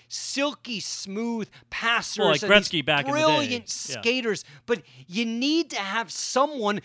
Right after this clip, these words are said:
Speaker 1: so that Gretzky doesn't get
Speaker 2: Right,
Speaker 1: mauled.
Speaker 2: right,
Speaker 1: You have
Speaker 2: right.
Speaker 1: to have someone on the ice who, if something goes on, they're gonna be the one that gets their
Speaker 2: Yeah.
Speaker 1: nose in there. That's critical. Speaking of hockey,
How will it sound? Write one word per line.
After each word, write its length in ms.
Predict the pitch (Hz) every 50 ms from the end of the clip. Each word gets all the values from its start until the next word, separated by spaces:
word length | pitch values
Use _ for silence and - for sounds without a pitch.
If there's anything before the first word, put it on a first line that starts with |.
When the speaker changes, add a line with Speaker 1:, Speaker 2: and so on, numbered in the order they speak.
| 156 -
Speaker 1:
so 240 | - - - 233 226
that 160 | 208 214 - - 143 - - _ _ 165 190 170 165 - -
Gretzky 420 | - 233 262 254 247 - - - 269
doesn't 260 | 262 262 226 202 247
get 140 | 202 214 240 -
Speaker 2:
Right, 80 | 196 180
Speaker 1:
mauled. 500 | 175 180 - 208 233 277 294 294 247 180
Speaker 2:
right, 100 | 110 110
Speaker 1:
You 60 | - 247
have 60 | 254
Speaker 2:
right. 40 | -
Speaker 1:
to 40 | 302
have 100 | 294 196
someone 540 | - - - - 247 262 294 302 302 302 285
on 100 | 269 262
the 140 | 233 233 226 - _
ice 440 | - 220 262 302 285 240 - - - - - -
who, 200 | - 226 233 190 - 147 143 -
if 180 | - 190 165 -
something 540 | - - - - 262 294 285 - 285 269 202
goes 360 | 180 262 269 285 277 214 151
on, 320 | 247 277 294 302 285 220 - 147 139
they're 260 | - 127 175 226 254 277
gonna 200 | 226 277 269 269
be 120 | 240 254
the 60 | 247 247
one 180 | 233 262 262 262
that 100 | 247 196
gets 180 | 175 262 254 -
their 200 | - 262 247 247
Speaker 2:
Yeah. 100 | 240 226
Speaker 1:
nose 480 | 220 226 233 247 262 277 285 226 - -
in 240 | 285 330 349 349
there. 260 | 349 330 254 160 147 - - 139 -
That's 180 | 254 277 269 - - _
critical. 600 | - - - - 294 370 392 339 - - 165 139 131 139 -
Speaking 380 | - - - 392 392 381 339
of 100 | 240 165 -
hockey, 480 | 196 240 277 240 - - 151 143 120